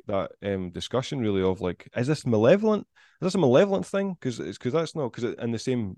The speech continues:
breath, you can get that localized perspective, but if, if individually you're dealing with a community of people that their localized perspectives based on something positive and contributing towards society, then it's positive.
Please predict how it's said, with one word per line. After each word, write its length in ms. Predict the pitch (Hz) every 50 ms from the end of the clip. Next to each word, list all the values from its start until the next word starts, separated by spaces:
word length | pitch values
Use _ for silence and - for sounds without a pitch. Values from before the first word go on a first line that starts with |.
| -
breath, 480 | - - 110 120 135 131 120 - - _ _ _ _ _ _ _ _ _ _ _ _ _ _ -
you 120 | 117 113 104
can 140 | - 120
get 160 | 104 127 123 113
that 120 | 117 107
localized 680 | 98 110 120 127 - - 123 113 110 110 107 104 95 -
perspective, 680 | - 98 - - - 131 143 - - 113 104 87 85 -
but 180 | - 92 95 -
if, 160 | - 92 82 - -
if 160 | - 107 - _ -
individually 640 | 135 147 131 120 101 123 139 139 - 123 104 101
you're 140 | 98 98 98
dealing 240 | 92 107 110 110 110
with 120 | 101 95 98
a 40 | 95
community 320 | - 104 101 113 123 117
of 60 | 110
people 240 | - 113 95 98 92
that 120 | 95 90
their 120 | - 98 95
localized 520 | 98 104 120 123 - 120 117 110 107 -
perspectives 560 | - 98 - - - 110 107 - - 95 85
based 240 | 85 98 101 95 -
on 80 | 92 90
something 440 | - - 98 92 - 87 85 90 - _ -
positive 460 | - 113 123 120 113 - - 95 92
and 180 | 87 85 - _ -
contributing 540 | - - 135 156 - 135 117 110 95 95 87
towards 240 | - 95 95 90 -
society, 500 | - - 113 123 151 175 175 170 165 - _ _ _ _ _ _ _ -
then 140 | 120 117
it's 80 | 113 -
positive. 520 | - - 165 220 277 - - 104 107 -